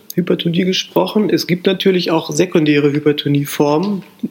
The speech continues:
bei der letztlich eine andere organische Erkrankung dem Bluthochdruck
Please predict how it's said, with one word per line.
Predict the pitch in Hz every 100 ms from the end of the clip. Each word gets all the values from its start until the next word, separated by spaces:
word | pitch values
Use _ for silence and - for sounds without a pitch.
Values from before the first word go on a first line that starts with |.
| _ 165 - 151 147 175 165
bei | 147 143
der | 156 156
letztlich | 165 156 156 147
eine | 151 147 -
andere | 160 175 156
organische | 156 151 151 170 165 - 151
Erkrankung | 147 143 147 - 156 165 165 156
dem | 151 147
Bluthochdruck | 151 156 165 156 - 151 147